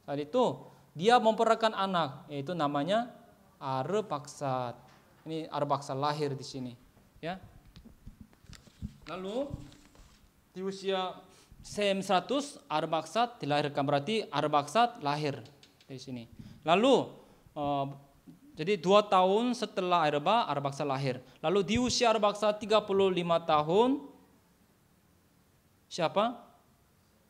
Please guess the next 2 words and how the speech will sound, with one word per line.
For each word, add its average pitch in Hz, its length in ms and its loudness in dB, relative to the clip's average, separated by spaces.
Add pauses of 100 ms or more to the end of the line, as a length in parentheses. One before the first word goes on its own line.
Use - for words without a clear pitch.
(680)
Eh, 131 240 -8 (640)
Selah. 143 1000 -8